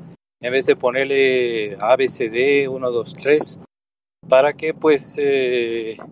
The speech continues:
eh, se supone que de, de un equipo cinco pasas a un cuatro, pasas a un tres.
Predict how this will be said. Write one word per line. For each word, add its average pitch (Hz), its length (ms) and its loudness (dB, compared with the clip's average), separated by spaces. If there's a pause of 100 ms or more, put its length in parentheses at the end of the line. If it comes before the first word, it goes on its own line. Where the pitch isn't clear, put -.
(500)
eh, 113 600 2
se 127 160 -6
supone 156 480 2
que 113 540 0
de, 107 260 -8
de 117 140 2
un 143 120 -2
equipo 139 380 0
cinco 165 420 0
pasas 131 360 0
a 131 60 -2
un 123 120 -6
cuatro, 143 480 2
pasas 117 360 -4
a - 20 -16
un 113 160 -18
tres. 147 440 -6